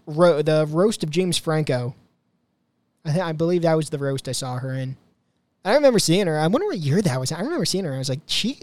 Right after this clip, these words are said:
is so hot." And, you know, it's not like she's, like, got the model look, like, you know, long, you know, tall, long legs, stuff like that, you know, and stuff. She's just, like, I don't know, like, short,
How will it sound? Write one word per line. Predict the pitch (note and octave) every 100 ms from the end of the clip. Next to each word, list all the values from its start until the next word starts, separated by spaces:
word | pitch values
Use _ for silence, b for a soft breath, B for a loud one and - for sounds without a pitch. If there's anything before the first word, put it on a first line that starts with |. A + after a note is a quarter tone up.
| -
is | C3+
so | - - C#3+ C3+
hot." | D#3 B3+ A3+ D3 B B B
And, | B3+
you | C4 C4
know, | A#3+
it's | A#3 F#3
not | C4+
like | C4 B3
she's, | - A3+ G3
like, | G3 E3+
got | F3 F3
the | D3+
model | C#3+ D3+ F3 F#3
look, | F3 F3
like, | D#3 C#3 D3+
you |
know, | D3+ C3+ C3 _ _ _ _ _ -
long, | E3 F3 E3+ E3 E3
you | E3
know, | C#3 C3+
tall, | - F3 E3
long | D#3+ D#3
legs, | D3+ D3 D3+ D3+
stuff | - D#3 -
like | C#3+
that, | D3+ G3+
you | F3+
know, | D#3
and | D3
stuff. | - F3 - b b _
She's | - F#3+
just, | G3+ G#3+
like, | G3+ E3 D3+
I | E3+
don't | D3+
know, | C#3+ D#3
like, | D3 C3+ C3+ _ _ _ _ _ _ _
short, | - - F3 F3+ F#3